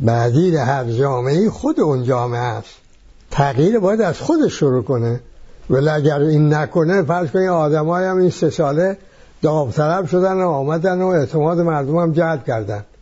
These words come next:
اگر اون جامعه آمادگی نداشته باشه روابط خودش رو با حقوق تنظیم بکنه،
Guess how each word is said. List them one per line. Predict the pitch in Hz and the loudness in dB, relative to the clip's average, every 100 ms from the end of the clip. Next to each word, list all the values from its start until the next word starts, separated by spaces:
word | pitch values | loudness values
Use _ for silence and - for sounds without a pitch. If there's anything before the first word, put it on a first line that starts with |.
| - - - - | -20 -20 -20 -10
اگر | 135 127 147 147 | -4 0 2 2
اون | 156 156 | 2 2
جامعه | 135 156 151 151 156 165 | 2 2 2 2 2 0
آمادگی | - 151 147 147 147 135 135 143 254 | 0 -2 0 0 -2 0 -2 0 0
نداشته | 202 165 156 - | 2 2 2 0
باشه | 147 143 - 151 139 - - - - | 0 0 0 0 0 -4 -18 -20 -6
روابط | 160 131 139 143 147 135 131 | 0 2 2 0 0 0 0
خودش | 160 - 139 139 160 | -2 -2 -2 0 0
رو | |
با | 135 143 | 0 0
حقوق | 127 147 123 131 117 | 0 0 0 -2 -2
تنظیم | 147 143 127 143 139 | -2 0 2 0 2
بکنه، | 139 135 139 185 240 170 | 0 0 0 2 2 0